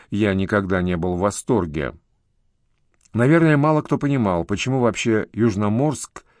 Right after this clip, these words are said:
считали городом. Здания выше одного этажа, горделиво украшавшие центр, можно было пересчитать по пальцам. Немногочисленные широкие мостовые плавно перетекали в частный сектор,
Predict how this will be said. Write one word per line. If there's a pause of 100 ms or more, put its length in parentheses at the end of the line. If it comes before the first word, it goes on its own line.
(120)
считали
городом. (760)
Здания
выше
одного
этажа,
горделиво
украшавшие
центр, (380)
можно
было
пересчитать
по
пальцам. (1120)
Немногочисленные
широкие
мостовые (540)
плавно
перетекали
в
частный
сектор,